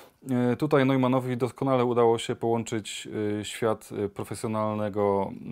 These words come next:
y, profe-, profesjonalnej obróbki audio, y, ze światem audiofilskim, ponieważ, y, te słuchawki znakomicie nadają się także do słuchania muzyki po prostu dla przyjemności.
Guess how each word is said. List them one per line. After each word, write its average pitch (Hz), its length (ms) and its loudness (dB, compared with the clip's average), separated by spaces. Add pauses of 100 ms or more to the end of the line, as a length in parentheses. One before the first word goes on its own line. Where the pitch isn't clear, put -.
(140)
y, - 20 -6
profe-, 104 320 -12
profesjonalnej 107 560 -4
obróbki 107 360 -4
audio, 147 500 0 (680)
y, 127 40 -6
ze 147 200 -2
światem 139 460 0 (160)
audiofilskim, 131 720 -2 (500)
ponieważ, 117 560 0
y, 120 460 0 (280)
te 135 120 0
słuchawki 127 500 2
znakomicie 123 520 0
nadają 110 260 -2
się 107 100 -10
także 110 220 -4
do 104 80 -4
słuchania 110 360 -6
muzyki 98 340 -4
po 98 80 -4
prostu 98 280 -8
dla 104 140 0
przyjemności. 95 640 -6